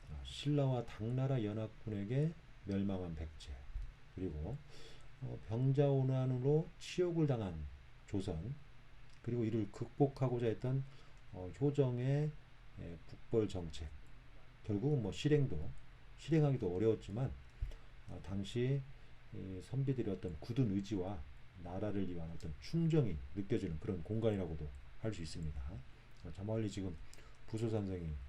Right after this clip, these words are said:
보이고 있죠. 어, 이 대제각 안에 새겨진 이 글씨는, 이 비전문가인 제가 봐도 아주 글자도 크고 필체가 아주 힘이 넘치고 대단하게 느껴집니다.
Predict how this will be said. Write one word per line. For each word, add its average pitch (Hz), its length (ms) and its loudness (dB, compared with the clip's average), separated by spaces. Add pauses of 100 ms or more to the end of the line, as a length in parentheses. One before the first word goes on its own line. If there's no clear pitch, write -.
(120)
보이고 98 280 2
있죠. 95 320 -4 (840)
어, 120 160 -2
이 123 160 2
대제각 123 440 4
안에 120 400 2 (320)
새겨진 135 440 4
이 113 160 2
글씨는, 117 500 2 (500)
이 110 160 -6
비전문가인 131 680 6
제가 110 260 0
봐도 107 400 0 (360)
아주 95 260 -4
글자도 127 400 2
크고 - 280 -4 (400)
필체가 139 520 2
아주 95 120 -4
힘이 127 220 0
넘치고 92 480 -2
대단하게 107 400 4
느껴집니다. 78 760 -2